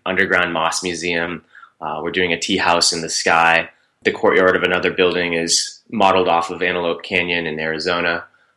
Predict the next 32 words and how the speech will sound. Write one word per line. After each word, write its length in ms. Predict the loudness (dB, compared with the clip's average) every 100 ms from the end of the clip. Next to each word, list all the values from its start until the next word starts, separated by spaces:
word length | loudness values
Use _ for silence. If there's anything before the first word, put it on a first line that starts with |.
| -4
So 160 | 0
just 340 | 2 2 0 2
these 240 | 2 2
really 320 | 4 6 8
unique 480 | 6 2 0 0 0
spaces. 840 | -2 4 4 4 0 -2 -4 -6 -10 _ _
And 300 | 0 2 2
so 260 | 0 2 2
we're 140 | 2
going 240 | 2 2 2 2
to 140 | 0 0
be 180 | 0 0
creating 400 | 4 4 4 0
a 80 |
community 640 | -2 -2 2 2 2 2 2
where 160 | 0
people 280 | 0 0 2
will 80 | 2
be 120 | 2
able 160 | 2 0
to 260 | -2 -2
share 260 | 2 4 4
in 80 | 2
these 160 | -2 -4
experiences 680 | -6 0 4 4 2 -4
as 140 | -4 -2
they 100 | 0
go 140 | 0
from 200 | -2 -4
building 280 | -2 -2 -2
to 80 | -4
building. 560 | 2 2 4 0 -2